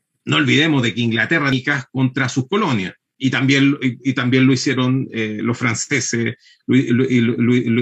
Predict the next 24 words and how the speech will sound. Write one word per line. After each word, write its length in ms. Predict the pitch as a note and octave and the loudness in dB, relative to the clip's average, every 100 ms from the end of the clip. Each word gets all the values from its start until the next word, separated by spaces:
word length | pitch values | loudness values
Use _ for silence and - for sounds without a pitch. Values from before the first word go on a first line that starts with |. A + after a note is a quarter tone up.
| - | 0
y 140 | B2 A2+ | -2 0
lo, 180 | A#2+ A#2+ | -2 -2
y 120 | A2 | -2
lo, 140 | A#2 A#2 | -2 2
lo 120 | B2+ | 0
hicieron 280 | - C3 B2 | 2 0 2
sin 280 | - B2 A#2+ | 0 -2 0
ni, 300 | C3 B2+ A#2+ | 2 2 4
ningún 440 | A#2+ B2 A2+ C#3+ | 4 4 4 2
tipo 240 | C#3 D3 | 2 0
de 60 | C3 | 0
pudor. 340 | D3+ E3+ C3 - - - _ | 2 2 2 -4 -20 -20 _
Pero 180 | E3 D#3+ | 0 2
las 160 | E3 G3 | 4 2
armas 220 | G#3 F3 | 0 -2
químicas, 640 | F#3+ F#3+ F3+ E3+ D#3+ B2+ | 0 0 0 0 0 -2
eh, 200 | C3 C3+ C3 | -2 -2 -2
están 280 | C3+ D#3+ D#3+ | -4 -4 0
prohibidas 400 | D3 D3 D#3 C#3 | 2 4 2 0
hace 100 | B2 | 0
más 220 | C#3 C3 | 0 0
de 80 | B2 | -4
cien 240 | A2 F#2 | -4 -6
años. 240 | F#2 G#2 | -8 -12